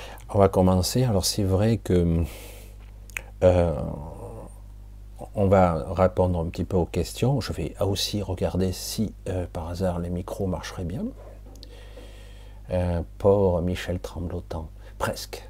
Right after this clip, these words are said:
presque, presque. Non, c'est vrai. Il fait pas chaud de reste, mais ça va.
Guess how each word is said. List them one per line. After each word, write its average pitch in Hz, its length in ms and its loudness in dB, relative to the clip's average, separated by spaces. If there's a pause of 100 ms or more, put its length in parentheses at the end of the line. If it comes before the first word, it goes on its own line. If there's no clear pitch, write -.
(120)
presque, - 360 -8 (380)
presque. - 400 -12 (920)
Non, 139 180 -4
c'est - 160 -8
vrai. 95 220 -6 (720)
Il - 60 -18
fait - 120 -12
pas 110 200 -6
chaud - 400 -4
de 113 80 0
reste, 87 440 -2
mais 87 120 -6
ça - 180 -4
va. 65 200 -4